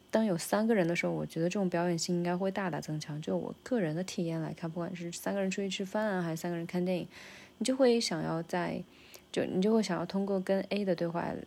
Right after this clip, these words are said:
然后实现在 B 的面前凸显或者塑造一个你怎样的一种形象。嗯，我自己这方面的感触是比较深的，所以这一块儿先留一个疑问在这里，就焦点团体、围炉夜话那种，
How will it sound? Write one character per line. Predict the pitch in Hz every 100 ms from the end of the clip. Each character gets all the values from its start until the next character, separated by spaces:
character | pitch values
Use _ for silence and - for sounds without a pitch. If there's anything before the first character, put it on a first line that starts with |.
| - - - -
然 | 160
后 | 170 185
实 | - 165
现 | 185
在 | 180 180
B | 180 214
的 | 175
面 | 170
前 | 160 156
凸 | - 190
显 | - 170 - -
或 | 185
者 |
塑 | 175 - 196
造 | 185 170
一 | 165
个 | 170
你 | 170
怎 | 180 170
样 | 160 165
的 |
一 | 160
种 | - -
形 | - -
象。 | 147 - - - - - - - -
嗯， | - 160 156 156 160 160 - - - - - - - -
我 | -
自 | 190 240
己 | 202
这 | - 190
方 | 180 175
面 | 180 175
的 | 170 - 185
感 | - - 170
触 | - 185
是 | 180
比 | -
较 | -
深 | 175 - 240 247
的， | 254
所 | - 220
以 | 202
这 | 202 220
一 |
块 | 190 208
儿 | 196
先 | 190 220 220 220
留 | 196 185
一 | 202
个 | 220 -
疑 | 185
问 | 190 220 196 185
在 | 180
这 | 175
里， | 185
就 | 190 190
焦 | 208 226
点 | 254
团 | 190 185 170
体、 | 180 185 - - -
围 | 202
炉 | 208 240
夜 | 233
话 | 233 226
那 | 202 180
种， | -